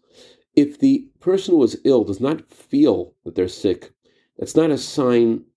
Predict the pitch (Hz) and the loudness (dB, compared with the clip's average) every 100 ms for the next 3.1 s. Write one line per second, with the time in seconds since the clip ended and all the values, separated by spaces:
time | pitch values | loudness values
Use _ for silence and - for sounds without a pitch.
0 | - 104 101 98 98 95 95 - - - | -6 -4 -2 0 0 0 -2 -4 -8 0
1 | 123 117 90 95 92 131 139 - - - | 2 2 0 -4 -6 -4 -6 -6 -14 -16
2 | _ _ _ - 113 151 185 - 101 85 | _ _ _ -2 0 0 -2 0 -2 -4
3 | 82 | -8